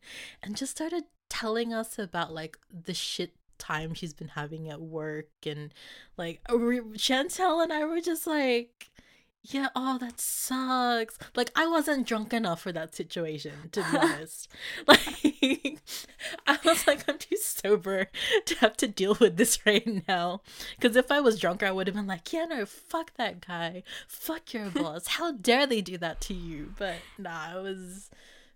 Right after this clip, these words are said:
Speaker 1: too
Speaker 2: Just, like,
Speaker 1: sober for that.
Speaker 2: <laughs> "Go away, please." <laughs>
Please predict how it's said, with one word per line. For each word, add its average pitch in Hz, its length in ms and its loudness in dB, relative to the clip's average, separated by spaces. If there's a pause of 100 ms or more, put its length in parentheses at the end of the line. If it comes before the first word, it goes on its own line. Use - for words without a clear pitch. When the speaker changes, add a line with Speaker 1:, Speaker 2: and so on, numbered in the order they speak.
(120)
Speaker 1:
too - 180 0
Speaker 2:
Just, 226 140 0
like, 202 140 2
Speaker 1:
sober 180 120 -2
for 170 180 -6
that. 143 280 -6 (260)
Speaker 2:
<laughs> 202 260 -18
"Go 208 260 2
away, 202 220 -2
please." 220 460 0
<laughs> 381 560 8